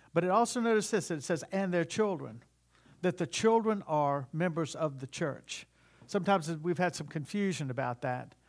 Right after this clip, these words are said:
that yes, that there are communing and non-communing children, but that the children are part of the church. Notice Genesis seventeen seven.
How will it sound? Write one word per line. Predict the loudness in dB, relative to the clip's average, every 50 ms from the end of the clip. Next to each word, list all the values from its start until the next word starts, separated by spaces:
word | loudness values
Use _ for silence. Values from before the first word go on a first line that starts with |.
| _ _ _ _ -10 -10
that | -8 -4
yes, | 0 2 4 4 4 2 0 -6 -8 -14 _ _ _ _ _ _ _ 2
that | 2 4 4
there | 4 2 2 0 -2
are | -4 -2 -2 -4 -4 -8 -14
communing | -8 -6 -2 0 0 2 2 2 0 0 -2 -2
and | -2 0
non-communing | 0 2 2 2 2 0 -2 -4 -2 -2 0 0 0 0 0 -2 -4 -8 -10 _ -10
children, | -4 -2 -2 -2 -2 -2 -6 -8 -8 -10 -12 -14 _ _ _ _ _ _ _ _ _ _ _ _ _ _ _ _ _
but | -4 -4 -2 -2
that | -6 -6
the | -4 -6
children | -6 -4 -2 0 2 2 2 2 0 -2 -2 -4
are | -2 0 2 4 4 4 4 2
part | -2 -6 -10 -4 0 2 2 2 2 -2
of | 0 0 0 0 -2 -6
the | -10
church. | -8 -6 -4 -4 -4 -4 -8 -12 -14 -14 -14 -14 _ _ _ _ _ -2
Notice | 2 4 4 4 2 0 -2
Genesis | -2 -2 0 0 0 -2 -4 -4 -8 -8
seventeen | -2 2 2 2 2 0 -4 -4 -4 -4 -4 -4 -4 -6
seven. | -6 -4 -4 -2 -2 -4 -6 -10 -14